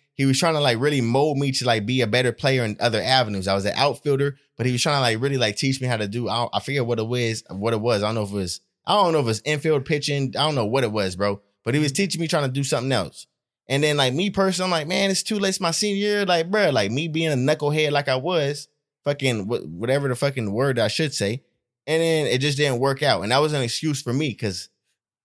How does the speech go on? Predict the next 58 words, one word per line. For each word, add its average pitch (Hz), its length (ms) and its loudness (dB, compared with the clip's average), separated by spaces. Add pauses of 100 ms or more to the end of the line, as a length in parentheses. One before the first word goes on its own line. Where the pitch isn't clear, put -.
(240)
I 120 160 4
didn't 135 440 -2 (380)
absorb 131 580 2
what 117 120 0
he 143 100 -2
was 131 160 -2
trying 143 220 -2
to 110 180 -2 (140)
instill 143 640 -4
to 131 120 -4
me 123 200 -2
at 95 280 -2
that 135 200 2
age. 95 360 -4 (260)
And 107 240 -4 (160)
that's 131 280 2
something 127 240 -2
that 104 280 -2 (100)
sometimes 160 340 -4
I 151 80 -2
still 175 220 -4
do 165 140 -6
think 156 200 -8
about. 101 340 -8
Shout 165 160 -2
out 160 120 0
Mike 165 220 -2
Harris, 170 280 -2
bro, 151 180 -2
'cause, 135 160 -4
like, 113 200 -2 (340)
good 180 180 0
individual. 175 720 0
But 123 120 -2
then 127 140 0
for 120 100 -2
me, 156 240 -2
I 143 120 2
had 156 80 0
a 104 60 -2
lot 107 240 0
going 101 220 -6
on, 104 140 -4
bro. 92 120 -4
My 110 100 -2
parents 117 300 -2
were 92 60 -10
getting 98 160 -4
divorced. 95 400 -4
I 101 60 -2
was 101 80 -4
like, 78 140 -6
"Shit, 95 260 -4
bro, 87 100 -4
I'm 104 120 -4
not 98 140 -4
finna 92 160 -8
fucking," 92 360 -8